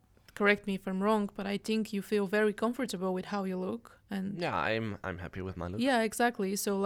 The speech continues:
Speaker 1: like, why wouldn't you want this in a picture?
Speaker 2: Yeah.
Speaker 1: Yeah.
Speaker 2: It's weird.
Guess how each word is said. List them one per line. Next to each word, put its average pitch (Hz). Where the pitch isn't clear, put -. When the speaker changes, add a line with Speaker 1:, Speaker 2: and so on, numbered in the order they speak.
Speaker 1:
like, 196
why 208
wouldn't 202
you 202
want 208
this 202
in 202
a 202
picture? 190
Speaker 2:
Yeah. 110
Speaker 1:
Yeah. 202
Speaker 2:
It's -
weird. 120